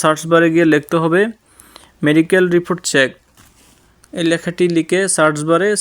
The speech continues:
সার্চ করতে হবে। সার্চ করার পরে এমন একটি ওয়েবসাইট আসবে, Your Medical Examination Result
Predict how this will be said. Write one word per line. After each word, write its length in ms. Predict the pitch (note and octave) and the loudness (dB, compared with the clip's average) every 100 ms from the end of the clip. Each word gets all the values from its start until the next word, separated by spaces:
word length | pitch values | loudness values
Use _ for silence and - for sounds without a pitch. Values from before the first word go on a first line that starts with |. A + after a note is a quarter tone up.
| - | -2
সার্চ 180 | D3 - - | -2 -2 -6
করতে 220 | - D3 | -6 -4
হবে। 180 | C3+ B2 B2 - - | -4 -4 -8 -12 -6
সার্চ 160 | D#3 D3+ | -2 -2
করার 180 | F3+ F3+ F3+ | 0 -2 0
পরে 120 | F#3 F3+ | 0 2
এমন 120 | E3+ E3 | 2 0
একটি 140 | - D#3+ | 0 0
ওয়েবসাইট 340 | D#3 - F3 F3 | 0 -2 -2 -2
আসবে, 220 | E3 G#3 B3 - - - _ - - - - E3 | 0 -2 -2 -8 -20 -20 _ -20 -20 -14 -2 4
Your 140 | G3 F#3+ | 4 4
Medical 460 | F3+ F3+ G3 G3+ G#3 - | 2 2 4 4 4 2
Examination 680 | D#3 D#3+ E3+ F3+ F#3 - G3 F#3 | 0 2 2 0 -2 0 2 4
Result 480 | E3 D#3+ F#3 F#3+ F#3+ | 2 4 4 4 2